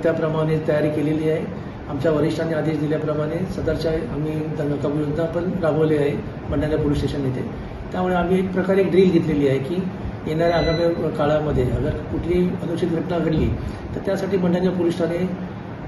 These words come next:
सज्ज, सुसज्ज आहे आणि त्याप्रमाणे योग्य ती कारवाई पोलिसांकडून घेण्यात येईल. त्यामुळे आम्हाला मंडणगडवासियांना आणि मंडणगड तालुक्यातील सर्व रहिवाशांना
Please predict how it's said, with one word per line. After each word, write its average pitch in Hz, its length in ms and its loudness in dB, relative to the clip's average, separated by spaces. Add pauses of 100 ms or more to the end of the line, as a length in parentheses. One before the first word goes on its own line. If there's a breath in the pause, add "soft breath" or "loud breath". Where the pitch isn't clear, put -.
(340)
सज्ज, 175 500 2
सुसज्ज 180 340 2
आहे 139 220 4
आणि - 420 -6
त्याप्रमाणे 185 460 2
योग्य 175 240 4
ती 180 100 0
कारवाई 170 480 2
पोलिसांकडून 170 840 0 (320)
घेण्यात 147 340 0
येईल. - 480 -8
त्यामुळे 180 300 2
आम्हाला 180 360 2
मंडणगडवासियांना 175 1000 2
आणि 165 120 -2
मंडणगड 160 380 0
तालुक्यातील 156 240 0
सर्व 170 240 -2
रहिवाशांना 156 680 -2